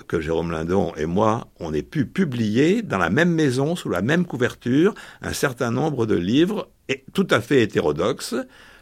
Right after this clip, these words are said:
mais qui avaient l'air quand même de constituer un groupe, ne serait-ce que négativement, puisque, puisque c'est, on, on pouvait toujours faire remarquer que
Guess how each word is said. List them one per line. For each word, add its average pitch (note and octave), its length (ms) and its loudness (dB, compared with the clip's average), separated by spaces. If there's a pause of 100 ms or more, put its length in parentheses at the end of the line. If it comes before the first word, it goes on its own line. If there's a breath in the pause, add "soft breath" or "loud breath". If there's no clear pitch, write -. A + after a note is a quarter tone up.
(120)
mais F#3+ 360 4 (720 soft breath)
qui F#3 220 4
avaient D3 280 8
l'air A3 300 6
quand G#3 220 4
même F3+ 320 4
de G#2+ 80 4
constituer E3+ 680 0
un G#2 160 4
groupe, E3 400 6 (880 soft breath)
ne F#2+ 140 4
serait-ce A2+ 420 4
que - 80 0
négativement, A2 1000 0 (380 soft breath)
puisque, A#2 420 2 (480)
puisque - 340 -2 (440)
c'est, F2+ 600 -6
on, B2 180 -6
on A2+ 120 4
pouvait A2+ 520 6 (220)
toujours B2+ 400 4
faire A2+ 160 0
remarquer F#2+ 640 2
que F#3 340 6